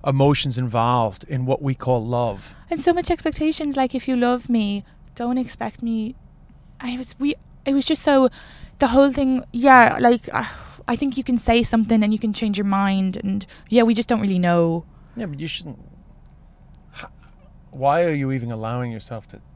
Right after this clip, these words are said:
Speaker 1: Well, you're doubting yourself based on this fucking a-, angry responses from this fucking
Speaker 2: No, but
Speaker 1: control
Speaker 2: I'm
Speaker 1: freak.
Speaker 2: Yeah, but I mean, my point is, it's okay if,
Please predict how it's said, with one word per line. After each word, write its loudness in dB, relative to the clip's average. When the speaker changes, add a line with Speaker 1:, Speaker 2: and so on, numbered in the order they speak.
Speaker 1:
Well, -6
you're -8
doubting 4
yourself -6
based -14
on -10
this -14
fucking -12
a-, -16
angry -8
responses -10
from -10
this -10
fucking -4
Speaker 2:
No, 6
but 4
Speaker 1:
control 4
Speaker 2:
I'm 2
Speaker 1:
freak. -10
Speaker 2:
Yeah, 4
but 0
I 4
mean, -2
my 0
point -2
is, -2
it's -8
okay 0
if, -6